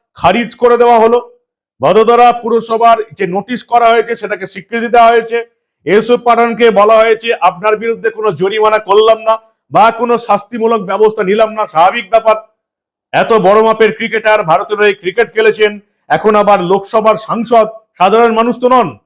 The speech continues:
আমাদের দেশে সাধারণ মানুষের জন্য একটা আইন, পাওয়ারফুল মানুষদের জন্য একটা আলাদা আইন। যখন আমরা ছোটবেলা থেকে আমাদের বাবা মারা, শিক্ষক শিক্ষিকারা পড়িয়েছিল যে আইনের চোখে সবাই সমান, সেটা কত বড় ভুল ছিল।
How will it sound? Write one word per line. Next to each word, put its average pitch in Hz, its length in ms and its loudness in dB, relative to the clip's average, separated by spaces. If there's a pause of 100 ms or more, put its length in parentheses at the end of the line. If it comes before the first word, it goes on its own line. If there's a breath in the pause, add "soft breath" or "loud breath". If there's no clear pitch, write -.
(540)
আমাদের 233 380 2
দেশে 240 220 2
সাধারণ 220 440 0
মানুষের 226 320 -2
জন্য 240 200 -4
একটা 233 200 -4
আইন, 220 420 -2 (800)
পাওয়ারফুল 262 520 2
মানুষদের 214 400 -2
জন্য 226 180 -6
একটা 214 220 -8
আলাদা 165 260 -2
আইন। 120 340 -6 (920)
যখন 185 220 2
আমরা 226 220 2
ছোটবেলা 233 420 2
থেকে 240 300 2
আমাদের 208 260 -2
বাবা 202 240 4
মারা, 214 420 2 (240)
শিক্ষক 220 400 -4
শিক্ষিকারা 226 380 -4
পড়িয়েছিল 214 680 0 (460)
যে 185 180 -2
আইনের 240 420 0
চোখে 233 200 0
সবাই 226 300 0
সমান, 226 360 0
সেটা - 480 -6
কত 233 320 0
বড় 277 200 4
ভুল 220 280 -2
ছিল। 196 400 -6